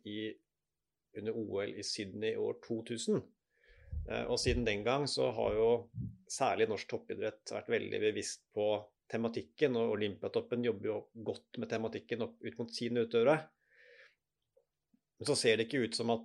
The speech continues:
den informasjonen har kommet helt ned til utøvere på litt lavere nivå.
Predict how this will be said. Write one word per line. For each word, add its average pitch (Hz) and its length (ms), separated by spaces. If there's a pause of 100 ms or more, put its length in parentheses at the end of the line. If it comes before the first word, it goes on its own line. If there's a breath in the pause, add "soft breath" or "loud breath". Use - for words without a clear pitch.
den 110 380
informasjonen 110 720 (320)
har 113 100
kommet 104 320
helt 110 240
ned 101 300 (100)
til 107 300 (100)
utøvere 107 480
på 117 140
litt 110 160 (180)
lavere 107 320
nivå. 127 220